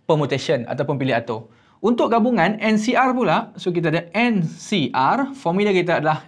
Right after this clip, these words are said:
N factorial, bahagikan dengan N tolak R juga factorial seperti N P R, tetapi dia ada extra lagi. Dia ada R factorial balik semula. Sebab dia buang repetition dekat situ. Ah, maksudnya yang mana kita punya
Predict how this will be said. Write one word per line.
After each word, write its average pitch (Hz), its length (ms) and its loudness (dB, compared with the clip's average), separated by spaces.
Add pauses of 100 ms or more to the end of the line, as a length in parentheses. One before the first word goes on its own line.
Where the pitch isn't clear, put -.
(120)
N 196 320 0
factorial, 165 800 -4 (220)
bahagikan 180 640 0
dengan 160 440 -2
N 285 280 0
tolak 208 400 2
R 185 200 2
juga 226 360 2
factorial 196 560 -2
seperti 208 840 -2 (280)
N 170 160 0
P 135 80 -2
R, - 240 0
tetapi 151 480 -2
dia 180 160 2
ada 214 80 0
extra 240 400 0
lagi. 165 400 -2 (320)
Dia 160 160 0
ada 160 160 -2
R 170 560 2
factorial 143 480 -4
balik 151 160 0
semula. 160 560 0 (100)
Sebab 147 300 -2
dia 151 100 2
buang 165 240 2
repetition 147 640 -2
dekat - 160 -6
situ. 127 180 -2 (540)
Ah, 131 300 0
maksudnya 156 320 -2
yang 151 240 2
mana 147 320 0
kita 139 240 -4
punya 143 320 -4